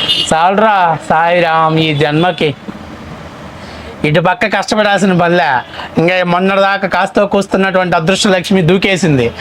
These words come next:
అక్క ఎప్పుడైతే ఆ ఓటు వాడేసిందో దూకేసింది. ఈరోజు ప్రెస్ మీట్ పెట్టి మాట్లాడుతుంది. ఏమంటుంది? "పవన్ కళ్యాణ్ నీ సీటు నువ్వు ప్రకటించలేదని. ఇప్పటికి ఏడు లిస్టులు పెడితే నా ఏడు లిస్టుల్లో నీ పేరు లేదు."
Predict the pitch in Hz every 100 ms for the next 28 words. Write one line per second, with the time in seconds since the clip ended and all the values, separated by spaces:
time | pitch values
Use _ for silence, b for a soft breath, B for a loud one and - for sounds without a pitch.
0 | B - - - 208 190 202 208 196 202
1 | 190 196 196 196 185 170 185 208 170 170
2 | 160 135 123 120 127 B B - 143 175
3 | 170 170 160 175 165 160 147 208 269 262
4 | - - - 139 139 139 127 - 120 117
5 | - - - - - 139 156 151 151 160
6 | 254 311 302 285 262 175 180 202 208 196
7 | 196 208 202 208 220 202 220 214 196 175
8 | 180 180 175 156 156 175 208 208 190 180
9 | 196 190 160 226 214 202 240 240 208 180
10 | 175 175 202 202 202 - 208 226 175 180
11 | 185 170 147 139